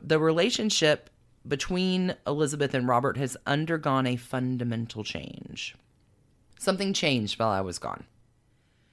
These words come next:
Elizabeth has no gratitude to him, and now she tells him, "Hey, you're gonna have to go ahead and fund that whole peacekeeping,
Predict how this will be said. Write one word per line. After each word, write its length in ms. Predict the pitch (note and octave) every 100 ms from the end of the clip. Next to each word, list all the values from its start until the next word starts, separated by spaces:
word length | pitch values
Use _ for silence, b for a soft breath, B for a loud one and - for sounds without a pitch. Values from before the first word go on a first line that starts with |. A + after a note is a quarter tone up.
| _ _ -
Elizabeth 360 | D#3 E3+ E3+ D#3+
has 200 | D3+ B2+
no 180 | C3+ C3+
gratitude 600 | C3 B2 C#3+ - D#3 C#3+
to 80 | D#3+
him, 380 | F3+ G3 G#3+ - -
and 520 | D#3 D3+ D3 D3 C#3
now 240 | D3 D#4
she 220 | F4 - F#3
tells 340 | F#3+ F3+ E3
him, 180 | F3 E3
"Hey, 300 | D3 F3+ D#3
you're 280 | C#3 C#3+ E3+
gonna 220 | A3 A3
have 220 | F3 D#3 -
to 80 |
go 240 | D3 D3+ D3
ahead 200 | D3 C3+
and 140 | C3
fund 300 | C3 C#3 C#3+
that 120 | C3
whole 480 | G#2+ C#3+ C3 B2+ - -
peacekeeping, 920 | E3 D3+ - - D3+ D3 C#3 C3